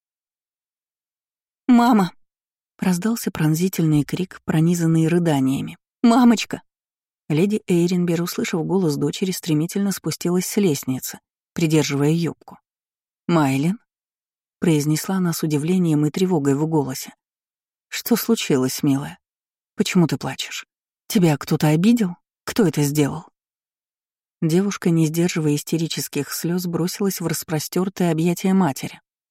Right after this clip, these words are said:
"Лисан!" — всхлипывала она. "Лисан? Опять этот Лисан! Что он сделал на этот раз?"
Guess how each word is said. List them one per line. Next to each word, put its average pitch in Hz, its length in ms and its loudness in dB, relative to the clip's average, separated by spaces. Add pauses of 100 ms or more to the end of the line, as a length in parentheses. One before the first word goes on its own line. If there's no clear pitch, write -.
(440)
"Лисан!" — 214 580 2 (640)
всхлипывала 135 760 0
она. 143 300 -4 (720)
"Лисан? 160 720 0 (540)
Опять 156 500 -4
этот 151 280 -4
Лисан! 151 580 -2 (760)
Что - 280 0
он 165 180 4
сделал 151 400 2
на 156 240 4
этот - 240 -6
раз?" - 340 -10